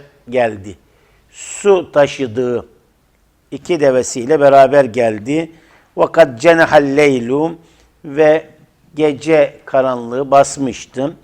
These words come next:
Yatsı namazında bulunmak için geldi. Fevafaka Muazen, ve imam olarak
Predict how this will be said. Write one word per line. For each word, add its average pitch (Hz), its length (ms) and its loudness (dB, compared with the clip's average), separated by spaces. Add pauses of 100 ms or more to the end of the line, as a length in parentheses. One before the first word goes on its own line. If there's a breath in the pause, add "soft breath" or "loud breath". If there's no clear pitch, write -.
(400 soft breath)
Yatsı 151 420 0
namazında 123 1800 -2
bulunmak 147 480 -2
için 120 300 -12
geldi. 139 640 0 (380 soft breath)
Fevafaka 170 960 4
Muazen, 151 840 0 (600 soft breath)
ve 160 400 0 (340)
imam 185 320 -2
olarak 151 440 -2